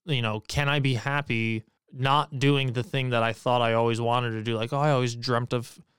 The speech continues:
being this when I grew up," and then you don't have that because you have a more realistic thing, or, you know, life just ch-, changes and moves you in a different direction. And then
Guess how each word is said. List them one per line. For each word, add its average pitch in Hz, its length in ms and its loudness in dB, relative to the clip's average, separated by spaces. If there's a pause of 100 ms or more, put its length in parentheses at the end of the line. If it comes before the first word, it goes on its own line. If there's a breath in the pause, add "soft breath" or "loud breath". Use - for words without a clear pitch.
(200)
being 131 300 -2
this 139 240 0
when 120 120 -2
I 117 120 0
grew 113 300 0
up," 107 160 -2
and 117 120 -2
then 123 120 0
you 120 100 0
don't 120 220 0
have 135 300 0
that 113 180 2
because 117 300 -4
you 117 200 -2
have 110 280 -2
a 113 80 -2
more 113 220 0
realistic 113 600 -2
thing, 110 400 -4
or, 107 240 -6 (580)
you 135 160 -6
know, 127 120 2
life 123 280 2
just - 300 -6
ch-, - 180 -16
changes 131 600 0
and 117 160 0
moves 123 260 2
you 123 100 4
in 117 60 2
a 117 60 0
different 131 300 0
direction. 117 580 -2
And 117 80 -6
then 117 280 -4